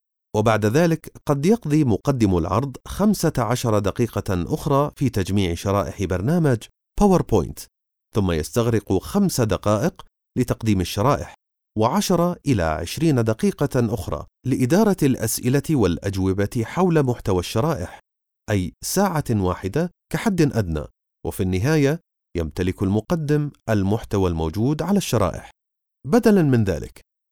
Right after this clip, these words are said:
يمكنك بصفتك رئيسًا للاجتماع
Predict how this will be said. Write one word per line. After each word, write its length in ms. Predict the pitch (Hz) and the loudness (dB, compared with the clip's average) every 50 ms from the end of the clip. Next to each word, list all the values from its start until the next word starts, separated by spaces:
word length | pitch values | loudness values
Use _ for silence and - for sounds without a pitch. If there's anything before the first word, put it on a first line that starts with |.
| _ _ _ - | _ _ _ -8
يمكنك 540 | 98 92 87 - - 117 117 113 107 - 104 | -8 -8 -6 -4 -2 0 0 0 0 0 -2
بصفتك 680 | 104 98 87 80 - - - 98 95 - 110 - - | -2 -2 -2 -6 -8 -8 -8 -8 -6 -4 -4 -4 -2
رئيسًا 480 | 98 90 87 87 - 143 156 - - 104 | -2 -2 -2 -2 -2 -2 -2 -2 -2 -2
للاجتماع 680 | 90 85 85 80 - - - 95 92 101 120 160 175 | -2 -2 -2 -4 -6 -6 -4 -2 -2 -2 -2 -2 -4